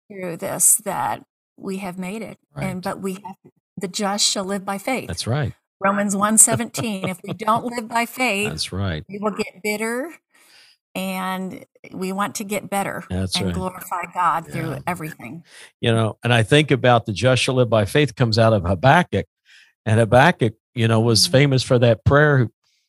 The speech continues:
Speaker 2: "If our barns are empty and the fields bare, are barren and the trees don't produce anything,
Speaker 1: Uh-huh.
Speaker 2: yet he's gonna praise the Lord anyway and give thanks to him." And that's
Speaker 1: That's true worship, isn't
Speaker 2: isn't
Speaker 1: it?
Speaker 2: it?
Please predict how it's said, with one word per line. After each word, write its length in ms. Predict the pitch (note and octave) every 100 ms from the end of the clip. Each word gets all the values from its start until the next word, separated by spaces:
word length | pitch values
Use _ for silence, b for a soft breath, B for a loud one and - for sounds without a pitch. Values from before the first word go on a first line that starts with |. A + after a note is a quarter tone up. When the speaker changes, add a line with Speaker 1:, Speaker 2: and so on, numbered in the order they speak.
| _
Speaker 2:
"If 180 | A#2+ A2
our 140 | A2+ G#2+
barns 500 | F2 C3 D#3 D3+ C3+
are 100 | B2
empty 460 | D3+ D3 D#3 D3+
and 180 | A#2+ G2
the 140 | G2 - _ _ _ _ -
fields 420 | C#3 D#3+ D#3+ B2+
bare, 460 | A#2 D3 D#3 D#3 C#3 _ - - - -
are 100 | B2
barren 500 | G#2+ D3 D#3 E3 E3+
and 80 | A2
the 40 | F#2+
trees 440 | - D3+ E3 B2+
don't 240 | D3 D#3
produce 420 | - A#2+ D3+ D#3+ D#3+
anything, 640 | D3+ C#3+ D#3 D3+ D3+ E3 - _ _ _ _ A3
Speaker 1:
Uh-huh. 200 | A3 B3
Speaker 2:
yet 140 | D3
he's 180 | D3+ C#3
gonna 200 | D3+ C3+
praise 420 | A#2+ C3+ B2 A2+
the 80 | B2
Lord 320 | G#2+ G#2 F#2+
anyway 680 | F#2+ F#2+ F2 - G2 C#2+ D2
and 100 | E2+
give 180 | F#2+ F#2
thanks 380 | - F#2+ D#2 -
to 80 | -
him." 300 | - - G#2 _ _ b b b b b -
And 120 | A2
that's 340 | F#3 A3 -
Speaker 1:
That's 140 | - -
true 180 | C4
worship, 540 | A3 A3+ C#4+ - E3+ -
isn't 240 | G3+ G3+
Speaker 2:
isn't 100 | F3
Speaker 1:
it? 140 | -
Speaker 2:
it? 40 | -